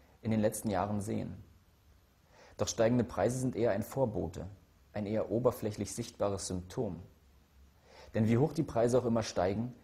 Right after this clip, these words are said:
bei einer Verknappung der Fördermenge ist einfach nicht mehr Öl da, welches sich kaufen ließe. So hoch die Nachfrage auch steigt, sie kann mangels vorhandenen Öls nicht erfüllt werden, was bedeutet,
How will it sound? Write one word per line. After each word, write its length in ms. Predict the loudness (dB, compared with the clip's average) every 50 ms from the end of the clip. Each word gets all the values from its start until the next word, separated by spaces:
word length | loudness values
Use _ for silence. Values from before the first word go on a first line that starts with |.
| -20 -10 -2
bei 80 | 0 0
einer 140 | 0 0
Verknappung 560 | 0 -2 -2 -2 0 0 0 0 2 0 0 0
der 100 | -2 -4
Fördermenge 600 | 0 0 2 4 4 4 2 2 0 -2 -2 -4
ist 280 | -6 -8 -12 -12 -8 -6
einfach 360 | -6 -6 -4 -6 -6 -4 -4
nicht 240 | -6 -6 -4 -4 -2
mehr 400 | -2 0 0 0 0 -2 -4 -4 -4 -2
Öl 220 | -2 0 0 -2
da, 600 | -4 -2 0 2 2 2 2 0 -4 -6 -8 -10 -16 -20 -20 _ _ _ _ -2
welches 300 | -2 -2 -2 -4 -6 -8
sich 160 | -10 -10 -4
kaufen 340 | -2 -2 -2 -2 -4 -6 -6
ließe. 320 | -6 -8 -10 -12 -14 -16 -18 -20 -20 -20 _ _ -20 _ _ _ _ _ _ _ -20 -20 _ _ _ -20 -20 -20 -20 -20 -20 -16 -2
So 140 | 2 4 4
hoch 120 | 4 4
die 120 | 4 4
Nachfrage 500 | 4 4 4 2 2 2 2 4 4 4
auch 100 | 4 4
steigt, 640 | 2 0 -2 0 2 4 4 2 0 -4 -12 -20 -20 -20 -20 _ -20 _
sie 140 | -8 -4 -2
kann 180 | 0 2 2
mangels 300 | 2 4 2 2 0 0
vorhandenen 400 | 0 -2 0 0 2 2 0 0
Öls 260 | 0 0 -2 -2 -2 -4
nicht 140 | -6 -6
erfüllt 340 | -6 -6 -6 -6 -6 -4 0
werden, 320 | 0 0 0 0 -4 -8 -10 -16 -20 -20 -20 -20 -10 _
was 140 | -6 -6 -4
bedeutet, 600 | -6 -4 0 0 2 2 0 -2 -4 -6 -8 -14